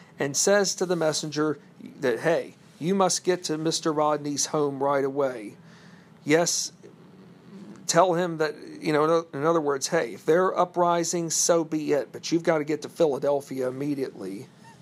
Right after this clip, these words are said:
Well, despite an ill health, Caesar Rodney himself does the unthinkable.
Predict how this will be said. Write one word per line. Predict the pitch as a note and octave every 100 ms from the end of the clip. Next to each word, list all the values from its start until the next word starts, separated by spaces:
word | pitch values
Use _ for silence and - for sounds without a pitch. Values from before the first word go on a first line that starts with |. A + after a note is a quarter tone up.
| - - - - - - -
Well, | E3
despite | D#3+ E3 - E3+ A3+ B3+
an | E3 D3+ -
ill | D3+ G#3+
health, | - G3+ D3+ - - - - - - - - - - - -
Caesar | - G3+ A3+ A3 G3+
Rodney | F3+ F#3 F3+ F3+ F3+
himself | F3+ - E3 E3 D#3+
does | D3 D3+ D3+
the | D#3
unthinkable. | D#3+ D#3+ - G3+ G#3 A#2 - D#2+